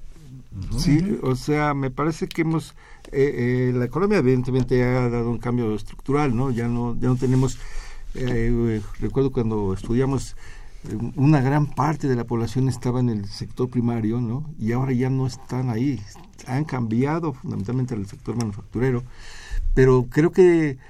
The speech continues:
Speaker 2: todavía no damos ese cambio importante en, en este sentido de poder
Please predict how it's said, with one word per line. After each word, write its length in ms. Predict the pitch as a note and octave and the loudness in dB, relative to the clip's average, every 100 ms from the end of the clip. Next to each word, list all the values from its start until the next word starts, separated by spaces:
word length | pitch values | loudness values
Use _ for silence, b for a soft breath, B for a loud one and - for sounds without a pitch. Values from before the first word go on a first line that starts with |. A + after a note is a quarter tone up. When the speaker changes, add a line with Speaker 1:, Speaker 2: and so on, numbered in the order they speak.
| B B - | B B -2
Speaker 2:
todavía 500 | D3 D3+ D#3+ D#3+ D#3 | 0 4 4 4 4
no 460 | D#3 D3+ D3+ D#3 | 4 4 4 2
damos 360 | D3+ D#3 C#3 - | 2 2 2 -2
ese 240 | C3 C#3 | -4 -6
cambio 840 | - C3+ C#3 C#3 C#3 C#3 C#3 C3+ B2+ | -4 -4 0 0 2 2 4 4 2
importante 840 | B2 A#2+ A2+ D3 C3+ B2 B2 B2+ B B | 2 -4 -4 0 0 2 0 0 B B
en, 400 | - A2 A2 G#2 G#2 | -6 -4 -4 -4 -4
en 220 | G#2+ A#2 | -2 0
este 260 | B2 - B2+ | -2 -4 -4
sentido 420 | A#2+ - B2 B2+ | -4 -4 0 2
de 80 | A2+ | 0
poder 640 | - A2+ A#2+ C#3 D3 | -2 0 4 6 6